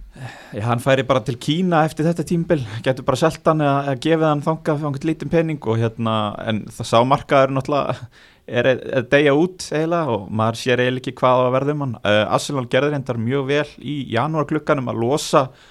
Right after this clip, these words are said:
svona deadwood eða svona leikmenn bara sem voru að gera ekki neitt og, og þiggja háa tékka. Það hefur væntanlega bara kostað sitt að losa þá, en, en gott að gera það,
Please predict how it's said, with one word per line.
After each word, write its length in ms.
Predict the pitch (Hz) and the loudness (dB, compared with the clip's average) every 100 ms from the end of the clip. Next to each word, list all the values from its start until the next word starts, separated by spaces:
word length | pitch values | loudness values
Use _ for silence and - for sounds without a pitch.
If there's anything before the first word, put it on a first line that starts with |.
| - - - | -20 -20 -8
svona 140 | 123 117 | -4 2
deadwood 560 | 143 147 160 180 - | 2 4 2 2 -2
eða 220 | 160 113 | 0 2
svona 240 | 113 127 120 - 101 | 2 0 0 -2 -8
leikmenn 480 | - 127 135 147 143 | 2 4 4 2 -2
bara 300 | 135 143 135 120 | 2 4 4 2
sem 180 | 120 123 | 0 0
voru 240 | 123 131 | 4 6
að 520 | 131 123 - - - - | 6 4 -2 -14 -14 -2
gera 240 | 135 135 | 2 2
ekki 140 | - 139 | 2 0
neitt 280 | 143 - | -2 0
og, 200 | 143 127 | 0 0
og 160 | 123 117 | -2 -2
þiggja 320 | 135 135 131 123 | -2 0 0 0
háa 240 | 143 139 | 2 2
tékka. 400 | 131 143 143 - 147 - _ - - - - - - - - _ | 2 -2 -2 -4 -6 -10 _ -20 -20 -20 -20 -20 -20 -20 -20 _
Það 200 | - 104 | -4 -2
hefur 160 | 95 | 0
væntanlega 840 | 104 107 107 101 76 - _ - - | -2 0 0 -2 -8 -20 _ -20 -10
bara 260 | - 92 92 - - | -2 -2 -2 -10 -18
kostað 400 | - 120 - 123 | -2 -2 2 0
sitt 240 | 135 131 127 | 2 -2 -2
að 300 | 110 110 - | 0 0 0
losa 380 | 113 131 - 151 | 0 0 2 2
þá, 140 | 143 | 2
en, 160 | 104 107 - | 0 -2 -8
en 120 | 110 | -4
gott 280 | 120 131 - | -2 -2 -4
að 100 | - | -2
gera 260 | 131 143 | -2 0
það, 260 | 131 131 | 0 -2